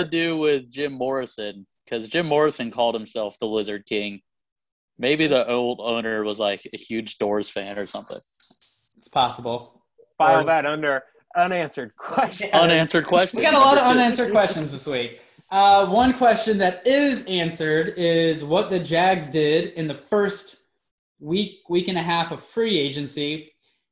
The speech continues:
Speaker 3: Pretty much we did, like, stuff the first two or three days, but it's been pretty quiet the past week. Um, but we made a lot of moves. We did kind of what, I don't think any of us predicted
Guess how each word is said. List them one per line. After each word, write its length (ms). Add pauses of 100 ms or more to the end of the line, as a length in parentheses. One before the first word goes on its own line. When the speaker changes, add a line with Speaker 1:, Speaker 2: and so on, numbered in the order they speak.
Speaker 3:
Pretty 140
much 120
we 80
did, 160
like, 180
stuff 260
the 80
first 400
two 160
or 60
three 220
days, 240
but 280
it's 120
been 140
pretty 180
quiet 540
the 100
past 320
week. 400 (380)
Um, 440
but 140
we 60
made 220
a 40
lot 240
of 60
moves. 560 (920)
We 180
did 420
kind 220
of 180
what, 320
I 40
don't 140
think 200
any 260
of 120
us 520 (220)
predicted 680